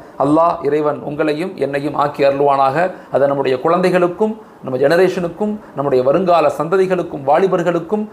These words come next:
எல்லா பள்ளிக்கூடங்கள், கல்லூரிகள் இதை பத்தி நம்ம பேச ஆரம்பிக்கணும். அப்படிப்பட்ட ஒரு வலிமையான கட்டமைப்பு இன்னைக்கு அவசியம் தேவை. இது போன்ற குடியரசு தின விழா, சுதந்திர தின விழா நாட்களுடைய நோக்கம் விழிப்புணர்வு, நாட்களுடைய நோக்கம் முன்னோர்களுடைய தியாகங்களை அறிந்து கொள்ளுதல்.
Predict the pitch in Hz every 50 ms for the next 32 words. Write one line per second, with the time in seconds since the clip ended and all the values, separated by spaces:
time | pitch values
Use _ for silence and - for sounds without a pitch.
0 | - - - 151 185 220 226 208 180 - 170 175 202 220 214 - 175 160 156 147
1 | 147 143 143 143 151 175 208 220 220 190 180 160 151 143 139 143 139 156 - -
2 | 156 143 135 135 175 190 180 - 139 139 143 135 131 123 - 120 113 - - -
3 | - - - 160 - 247 - - - 208 190 - 180 156 147 135 131 156 175 202
4 | 208 214 196 190 180 160 143 - 143 139 - 196 180 165 160 156 - 165 147 135
5 | 127 - 131 131 147 151 - 175 151 143 131 127 151 156 165 175 190 202 220 -
6 | - - - - - - 139 156 151 165 196 208 190 180 175 - 170 170 180 175
7 | 170 160 156 139 131 135 135 135 131 135 147 147 151 156 156 - - - - -
8 | - - - - - - - - 170 202 208 180 175 175 170 139 139 135 131 127
9 | 131 139 139 147 - - - - - 139 139 147 170 185 185 - 185 170 160 156
10 | 139 135 135 131 131 151 190 208 208 - - 233 240 262 - - - - - -
11 | - 139 151 170 185 185 - 147 127 117 98 - - - - - - - - -
12 | - - - - 127 143 165 196 202 - - 202 185 180 175 160 151 143 139 160
13 | 196 202 196 - 233 226 208 165 165 180 190 196 202 190 180 165 165 160 151 147
14 | 147 156 165 180 185 185 180 180 156 156 151 147 135 147 185 202 185 170 151 147
15 | 127 127 113 101 -